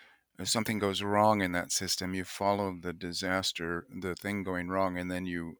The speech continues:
understand how things were when they went right. That's how most detective stories work. So there's that. And then you've got the idea that you want to describe something better happening. Well, if you think of,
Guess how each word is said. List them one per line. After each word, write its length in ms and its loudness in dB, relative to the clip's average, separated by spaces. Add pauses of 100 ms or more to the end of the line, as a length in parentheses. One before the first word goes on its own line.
understand 800 0 (580)
how 200 4
things 400 -2
were 180 2
when 140 0
they 140 0
went 240 -4
right. 340 4
That's 220 2
how 160 -2
most 320 -4
detective 420 -10
stories 420 -8
work. 200 -12 (720)
So 440 6 (340)
there's 340 4
that. 360 10 (800)
And 180 4
then 200 8
you've 260 2
got 300 6
the 120 2
idea 640 4
that 200 0
you 60 -2
want 160 2
to 140 -6
describe 380 2
something 380 -4
better 460 6
happening. 580 -4
Well, 240 4 (680)
if 200 -10
you 240 -4
think 500 -4
of, 460 -2